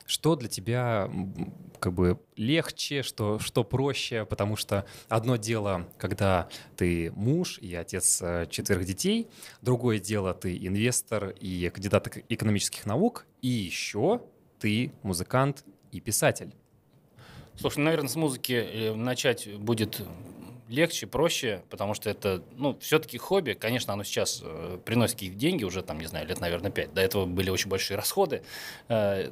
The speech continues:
Speaker 2: но это такая, ну, как сказать-то,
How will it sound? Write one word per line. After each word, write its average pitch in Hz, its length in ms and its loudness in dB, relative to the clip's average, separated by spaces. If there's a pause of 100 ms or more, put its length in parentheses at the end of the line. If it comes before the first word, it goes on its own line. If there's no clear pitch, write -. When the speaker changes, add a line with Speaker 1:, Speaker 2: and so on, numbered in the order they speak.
Speaker 2:
но 123 800 -2 (400)
это 101 240 -2 (880)
такая, 95 560 2
ну, 92 160 -6
как 95 160 -4
сказать-то, 90 560 -2